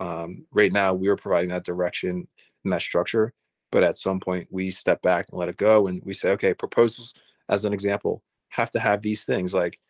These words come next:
does the proposal bring value to the brand? Does the proposal, um, uh, create content that is in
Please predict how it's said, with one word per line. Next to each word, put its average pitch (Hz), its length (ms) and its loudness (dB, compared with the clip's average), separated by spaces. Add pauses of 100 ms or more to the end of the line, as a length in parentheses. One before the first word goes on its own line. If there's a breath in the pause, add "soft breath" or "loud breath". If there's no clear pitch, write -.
(420)
does 110 200 4
the 127 80 2
proposal 113 720 2
bring 101 360 -4
value 98 300 2
to - 120 -14
the 101 100 -4
brand? 90 340 -6
Does 104 200 2
the - 80 -2
proposal, 104 720 0 (400)
um, 95 760 0 (460)
uh, 90 340 0
create 104 360 2
content 104 540 -4
that 95 140 0
is 92 180 -2
in 92 320 -4